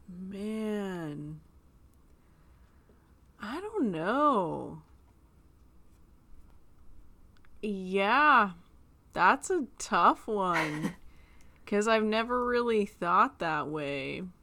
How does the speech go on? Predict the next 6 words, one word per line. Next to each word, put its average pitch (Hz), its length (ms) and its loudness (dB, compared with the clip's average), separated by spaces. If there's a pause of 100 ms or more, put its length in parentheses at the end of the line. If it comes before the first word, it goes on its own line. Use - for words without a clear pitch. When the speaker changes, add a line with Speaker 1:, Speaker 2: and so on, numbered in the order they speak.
(3000)
Speaker 1:
So - 300 -6
I 165 240 -4
don't 180 260 -6
know. 185 320 -2
I'd 170 180 -2
probably 208 760 2